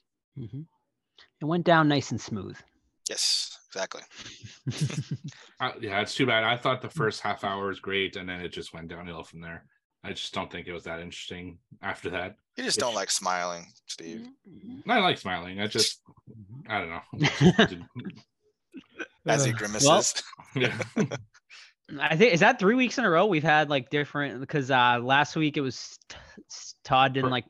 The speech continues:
Speaker 1: Pearl, and I
Speaker 2: I
Speaker 1: feel like
Speaker 2: didn't,
Speaker 1: the week
Speaker 2: yeah.
Speaker 1: before I
Speaker 3: Yeah,
Speaker 1: didn't
Speaker 3: well,
Speaker 1: like
Speaker 3: it,
Speaker 1: something.
Speaker 3: it was Freddy versus Jason. Uh, it was, um, oh my gosh, um, Freddy's Dead the week before that. So
Speaker 2: Uh,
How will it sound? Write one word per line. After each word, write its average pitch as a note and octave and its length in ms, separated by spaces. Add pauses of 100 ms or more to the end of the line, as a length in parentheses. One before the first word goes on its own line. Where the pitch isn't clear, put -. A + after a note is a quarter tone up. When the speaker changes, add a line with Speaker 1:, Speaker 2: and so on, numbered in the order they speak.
Speaker 1:
Pearl, B2 460
and B2+ 120
I B2 60
Speaker 2:
I - 60
Speaker 1:
feel F#3+ 80
like F#3+ 100
Speaker 2:
didn't, - 120
Speaker 1:
the D3 40
week D3 80
Speaker 2:
yeah. E3 60
Speaker 1:
before D3+ 340
I C#3+ 160
Speaker 3:
Yeah, D#3+ 60
Speaker 1:
didn't D#3 160
Speaker 3:
well, A2 80
Speaker 1:
like A2 200
Speaker 3:
it, - 60
Speaker 1:
something. B2+ 400 (180)
Speaker 3:
it A#2+ 60
was A#2 180
Freddy A2+ 240
versus F#2+ 240
Jason. F#2+ 300
Uh, A#2 140
it A2 100
was, A#2 200
um, G2+ 280 (1040)
oh F#2 60
my F#2 100
gosh, F2 220
um, F2 500 (120)
Freddy's G2+ 260
Dead F2 280
the G2 80
week F2 140
before F2 300
that. E2+ 240
So F2 100
Speaker 2:
Uh, F2 320